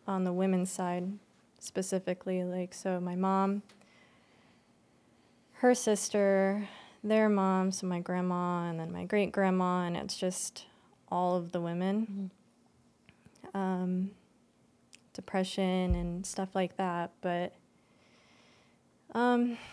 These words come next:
Speaker 1: so I started struggling probably around the third grade the most, and then it just kind of progressed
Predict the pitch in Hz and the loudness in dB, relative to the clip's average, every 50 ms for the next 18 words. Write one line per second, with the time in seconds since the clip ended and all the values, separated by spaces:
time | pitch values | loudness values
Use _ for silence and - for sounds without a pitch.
0 | - - - - - - - - _ _ _ _ _ _ _ _ _ _ _ _ | -20 -20 -20 -20 -20 -20 -20 -20 _ _ _ _ _ _ _ _ _ _ _ _
1 | _ _ _ _ _ _ _ _ _ _ _ _ - _ _ _ _ _ _ _ | _ _ _ _ _ _ _ _ _ _ _ _ -20 _ _ _ _ _ _ _
2 | _ _ _ _ _ _ _ _ _ _ _ _ _ _ _ _ _ _ - - | _ _ _ _ _ _ _ _ _ _ _ _ _ _ _ _ _ _ -10 -10
3 | - - 233 226 220 226 220 220 220 220 220 220 - - - _ _ _ _ _ | -4 -2 2 4 6 6 6 6 6 6 4 2 0 -4 -12 _ _ _ _ _
4 | _ _ _ _ _ _ _ _ _ _ _ _ _ _ _ _ _ _ _ _ | _ _ _ _ _ _ _ _ _ _ _ _ _ _ _ _ _ _ _ _
5 | _ _ _ _ _ _ _ _ _ _ _ _ _ _ _ _ _ _ _ _ | _ _ _ _ _ _ _ _ _ _ _ _ _ _ _ _ _ _ _ _
6 | - _ _ _ _ - - - - - 262 285 285 - - - 320 330 320 330 | -20 _ _ _ _ -20 -12 0 4 6 6 6 6 6 8 8 10 10 8 6
7 | 330 320 294 294 - _ _ _ _ _ _ _ _ _ _ _ - _ _ _ | 4 4 2 -2 -8 _ _ _ _ _ _ _ _ _ _ _ -20 _ _ _
8 | _ _ - - - - - - 240 220 220 226 240 269 277 285 294 294 294 311 | _ _ -6 -4 -2 -2 0 4 4 6 6 6 4 4 4 4 4 2 2 0
9 | 302 294 294 - - _ _ _ _ _ _ _ _ _ _ _ _ _ _ _ | -4 -6 -10 -16 -20 _ _ _ _ _ _ _ _ _ _ _ _ _ _ _
10 | _ _ _ _ _ _ _ _ _ _ _ - - - - - 233 220 233 226 | _ _ _ _ _ _ _ _ _ _ _ -20 -18 -14 -2 0 2 2 4 4
11 | 240 226 226 220 220 220 214 214 208 202 208 - - 208 202 202 202 208 - 190 | 6 6 6 6 6 6 4 4 4 2 0 0 0 2 2 2 0 0 0 0
12 | 196 196 202 214 226 247 254 - - _ _ _ 302 285 285 294 294 302 302 302 | 2 4 2 2 2 0 -4 -8 -14 _ _ _ 0 2 4 4 6 6 4 2
13 | 294 - - - - - - _ _ _ _ _ _ - 214 214 214 208 208 - | 0 -4 -8 -10 -10 -14 -20 _ _ _ _ _ _ 2 2 4 4 4 2 2
14 | 208 208 220 208 - - - 220 208 208 208 208 196 - - 214 190 - 185 180 | 0 -4 -4 -6 -6 -4 -2 0 0 2 0 0 -2 -2 -2 -2 -2 0 0 0
15 | 185 196 208 - - - - - | 0 -2 -4 -6 -10 -12 -14 -16